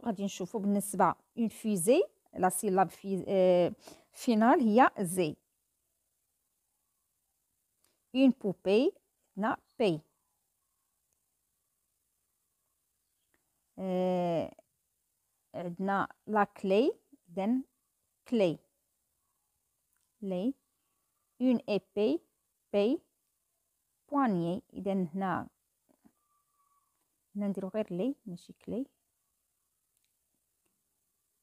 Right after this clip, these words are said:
كلي، إذن لي. عندنا السينا-، السيلاب لا-، الأخرى فيها بي، والأخيرة ني.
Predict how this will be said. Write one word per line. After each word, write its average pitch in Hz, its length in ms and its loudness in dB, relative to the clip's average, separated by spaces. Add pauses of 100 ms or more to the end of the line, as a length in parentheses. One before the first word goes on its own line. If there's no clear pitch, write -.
(680)
كلي، 196 360 0 (600)
إذن 180 240 -8
لي. 185 360 -2 (880)
عندنا 190 240 -8
السينا-، 196 500 -4
السيلاب 196 500 -6
لا-، 185 280 -2
الأخرى 185 480 -6
فيها 180 280 -8 (180)
بي، 214 200 0 (680)
والأخيرة 202 800 -2 (420)
ني. 202 480 0